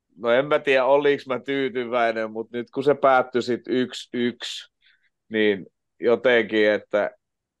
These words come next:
jos meitä vastaan olisi noin päin vihelletty, niin se olisi ollut aivan jäätävä oikeusmurha, niin olisi se ollut kyllä niinku noinkin päin. Et lähinnä ehkä jotenkin semmonen, että kerjattiin verta nenästä ja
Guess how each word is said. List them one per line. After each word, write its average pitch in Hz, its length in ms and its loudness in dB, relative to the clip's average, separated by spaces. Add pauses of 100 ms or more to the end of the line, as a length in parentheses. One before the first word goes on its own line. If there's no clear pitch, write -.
(800)
jos 113 240 -6
meitä 139 460 4
vastaan 98 520 -2
olisi 104 320 -6
noin 104 280 -4
päin 95 240 -2
vihelletty, 101 680 -4
niin 92 100 -8
se 110 100 -2
olisi 104 180 2
ollut 101 180 4
aivan 107 460 4
jäätävä 98 500 2
oikeusmurha, 117 960 2
niin 113 160 -2
olisi 117 280 -4
se 110 100 0
ollut 101 260 -2
kyllä 95 220 -4
niinku 95 220 -10
noinkin 92 480 -4 (120)
päin. 87 240 -2
Et 98 100 -6 (600)
lähinnä 131 520 4
ehkä 123 240 2
jotenkin 110 460 4
semmonen, 104 360 -4
että 101 160 -6
kerjattiin 127 640 2
verta 113 360 4
nenästä 101 520 -4
ja 95 240 -2